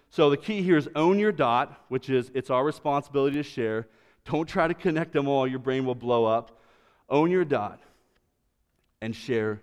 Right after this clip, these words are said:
the gospel. And give all praise to God when someone gets saved. So, one thing that should motivate us is this mission comes from the top,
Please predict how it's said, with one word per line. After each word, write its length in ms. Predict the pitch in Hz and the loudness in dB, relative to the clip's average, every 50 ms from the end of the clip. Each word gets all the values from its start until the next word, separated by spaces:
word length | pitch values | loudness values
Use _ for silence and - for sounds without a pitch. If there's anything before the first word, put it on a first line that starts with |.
| _ _ _ _ - | _ _ _ _ -16
the 80 | 117 | -10
gospel. 580 | 101 104 98 92 - - - - 104 95 92 - _ _ _ _ _ _ _ _ _ _ _ _ _ _ _ - | -6 -6 -6 -6 -6 -10 -18 -14 -14 -14 -14 -14 _ _ _ _ _ _ _ _ _ _ _ _ _ _ _ -8
And 100 | 127 131 120 | -6 -4 -2
give 140 | 127 123 120 | 0 2 2
all 120 | 123 127 | 2 2
praise 300 | 127 - 139 131 135 117 | 2 0 0 0 0 -2
to 80 | 123 123 | -6 -2
God 280 | 120 120 120 113 110 | 0 2 2 2 0
when 100 | 107 107 | -2 -6
someone 280 | - - 123 117 113 113 | -8 -8 -6 -6 -6 -6
gets 180 | 104 110 113 | -8 -12 -14
saved. 400 | - - 113 104 98 85 85 - - - _ _ _ _ _ _ _ _ _ _ _ _ _ _ _ _ _ _ _ _ _ _ _ _ _ _ _ _ _ _ _ _ _ _ _ _ _ _ _ _ _ _ _ _ _ | -8 -6 -6 -6 -6 -8 -14 -20 -20 -20 _ _ _ _ _ _ _ _ _ _ _ _ _ _ _ _ _ _ _ _ _ _ _ _ _ _ _ _ _ _ _ _ _ _ _ _ _ _ _ _ _ _ _ _ _
So, 380 | - - 190 180 170 131 131 - - - - _ _ _ _ _ _ _ _ _ - | 2 4 4 4 4 2 -2 -16 -20 -20 -20 _ _ _ _ _ _ _ _ _ -4
one 140 | - 156 165 | -2 -2 0
thing 160 | - 185 170 | 0 0 0
that 100 | 175 170 | 0 0
should 140 | 180 185 165 | -2 -2 2
motivate 400 | 165 165 160 151 139 139 135 - - | 4 4 4 4 2 0 -2 -2 0
us 200 | 135 156 165 - - | -4 -4 -4 -6 -6
is 500 | 139 135 131 131 127 127 127 - - - _ _ _ _ _ _ _ _ _ _ _ _ _ - | -4 -2 -2 0 -2 -4 -6 -8 -18 -20 _ _ _ _ _ _ _ _ _ _ _ _ _ -4
this 180 | 143 139 - | -4 -2 0
mission 240 | 147 135 135 - 131 | 0 0 0 -2 -6
comes 180 | - 143 131 127 | -4 -4 -6 -4
from 140 | - 147 143 | -4 -6 -6
the 80 | 135 | -6
top, 320 | - - 170 120 90 - | -6 -6 -10 -10 -10 -16